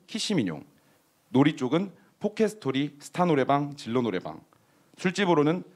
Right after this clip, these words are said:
한라맥주 평교 술집 어장관리 등 일부러 공약, 당선이 되기 전에 확인을 하였습니다. 당선 전이기 때문에 전남대 후문과 우선적으로 제휴업체를 활성화시켰고 할인율이나 서비스는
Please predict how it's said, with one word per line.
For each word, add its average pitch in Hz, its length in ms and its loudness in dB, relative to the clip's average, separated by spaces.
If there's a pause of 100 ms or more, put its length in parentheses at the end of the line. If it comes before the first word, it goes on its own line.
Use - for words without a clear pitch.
(120)
한라맥주 185 680 -2 (120)
평교 196 280 -2
술집 170 440 -4
어장관리 107 560 0
등 87 320 -8 (840)
일부러 175 480 4 (800)
공약, 143 240 -2 (140)
당선이 165 340 2
되기 131 220 -4
전에 113 420 -2 (540)
확인을 180 320 0
하였습니다. 95 640 -2 (320)
당선 180 360 4
전이기 160 360 0
때문에 104 540 -2 (520)
전남대 170 460 2
후문과 165 520 2
우선적으로 170 600 2
제휴업체를 151 520 0
활성화시켰고 131 920 -2 (440)
할인율이나 160 760 0 (140)
서비스는 127 600 -2